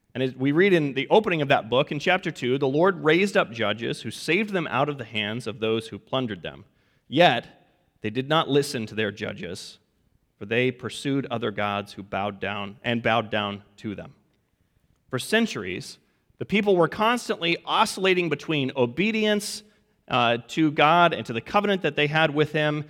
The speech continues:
and receiving God's favor in that obedience, uh, to idolatry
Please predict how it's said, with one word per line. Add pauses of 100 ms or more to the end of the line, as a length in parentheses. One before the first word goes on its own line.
(120)
and
receiving
God's
favor
in
that
obedience, (220)
uh,
to
idolatry